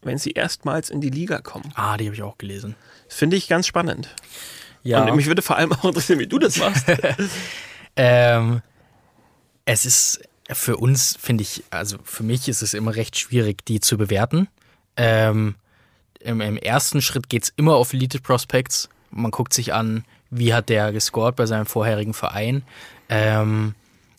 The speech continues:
Speaker 2: ich bin kein großer Fan von der Plus-Minus-Statistik ta-
Speaker 1: Mhm.
Speaker 2: äh, tatsächlich, weil ich finde, das ist eher eine Teamstatistik als eine individuelle.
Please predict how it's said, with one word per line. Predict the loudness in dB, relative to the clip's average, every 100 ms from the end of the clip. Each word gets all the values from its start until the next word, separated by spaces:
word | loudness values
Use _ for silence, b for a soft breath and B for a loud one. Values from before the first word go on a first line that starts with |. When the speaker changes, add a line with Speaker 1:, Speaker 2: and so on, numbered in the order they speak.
| -8
Speaker 2:
ich | -2
bin | 0
kein | 2 2
großer | 2 0 0
Fan | 0 0
von | 2
der | -2
Plus-Minus-Statistik | 0 -2 2 2 2 -2 -2 -2 -2 -2
ta- | 2 2
Speaker 1:
Mhm. | 2
Speaker 2:
äh, | -2 -6
tatsächlich, | -4 -2 0 -2 0
weil | -2
ich | -2
finde, | -4
das | -2
ist | -4 -4
eher | -2
eine | -2 -2
Teamstatistik | -2 -2 0 -4 -2 -2 -2 0
als | -2 0
eine | -2
individuelle. | -2 -2 0 0 2 0 -2